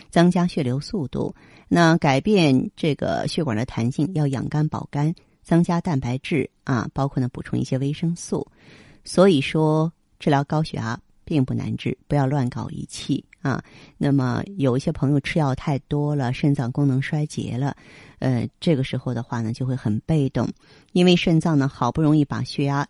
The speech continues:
调上来，你就再给它降下去，所以说肾脏天天忙着整血压，就没空干别的事儿了，最后肯定会出现肾衰。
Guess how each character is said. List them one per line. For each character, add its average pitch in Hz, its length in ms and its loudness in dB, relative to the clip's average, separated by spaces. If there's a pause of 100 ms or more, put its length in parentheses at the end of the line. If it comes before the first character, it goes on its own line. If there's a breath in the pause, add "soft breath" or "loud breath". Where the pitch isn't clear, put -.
(120)
调 147 180 0
上 131 200 -4
来， 117 200 -4
你 123 140 2
就 135 200 0 (380 soft breath)
再 156 140 0
给 131 80 -2
它 131 100 -4
降 160 220 4
下 175 140 2
去， 165 320 -2
所 151 200 -2
以 170 80 0
说 170 240 0 (200)
肾 196 340 -2
脏 185 220 0
天 190 200 -4
天 196 180 -2
忙 143 260 2
着 156 240 0
整 110 180 -2
血 131 220 -2
压， 139 260 -2 (300 soft breath)
就 - 120 -2
没 139 140 6
空 170 180 0
干 160 160 2
别 127 160 -2
的 139 120 -2
事 - 120 -6
儿 135 120 -2
了， 120 120 -6 (140)
最 - 160 -2
后 139 300 -4 (240)
肯 - 160 0
定 135 100 2
会 135 100 -2
出 127 140 -6
现 120 180 -6
肾 117 240 -6
衰。 127 320 -4